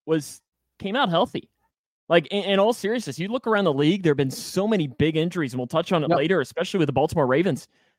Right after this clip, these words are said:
Speaker 1: I, I really can't think of any big injuries that, that came out of that game.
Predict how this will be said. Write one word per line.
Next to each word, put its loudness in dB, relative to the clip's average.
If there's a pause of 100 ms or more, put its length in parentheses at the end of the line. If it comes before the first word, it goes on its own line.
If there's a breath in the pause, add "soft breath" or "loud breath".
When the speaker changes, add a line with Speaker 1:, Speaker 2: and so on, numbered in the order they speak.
(420)
Speaker 1:
I, 0
I 2
really 0
can't 0
think 2
of 0
any 2
big 2
injuries 0
that, -12
that -2
came -4
out -2
of 2
that 0
game. -2